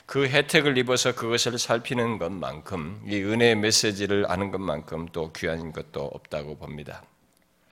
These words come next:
그런데 이 구원의 메시지에 대해서, 어, 성경은, 어, 어,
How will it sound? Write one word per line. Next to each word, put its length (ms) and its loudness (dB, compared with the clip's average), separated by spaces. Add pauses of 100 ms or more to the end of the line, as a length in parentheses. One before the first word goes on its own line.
(840)
그런데 300 8
이 80 8
구원의 400 10
메시지에 640 6
대해서, 580 4
어, 220 0
성경은, 800 6
어, 320 -6 (320)
어, 240 -8